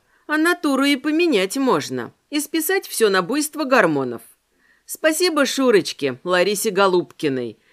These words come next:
Я всегда обожала гусарскую балладу.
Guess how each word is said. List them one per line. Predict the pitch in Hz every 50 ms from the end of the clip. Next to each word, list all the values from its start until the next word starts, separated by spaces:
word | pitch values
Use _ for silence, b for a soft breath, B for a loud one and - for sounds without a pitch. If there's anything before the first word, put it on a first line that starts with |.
| b b b
Я | 311 330 330
всегда | 311 - - 311 262 269 240 233 196 170
обожала | 165 160 180 185 165 220 240 226 220 208
гусарскую | 175 143 180 - - 185 160 151 - - - 175 170 160
балладу. | 147 175 175 165 147 131 120 120 117 117 101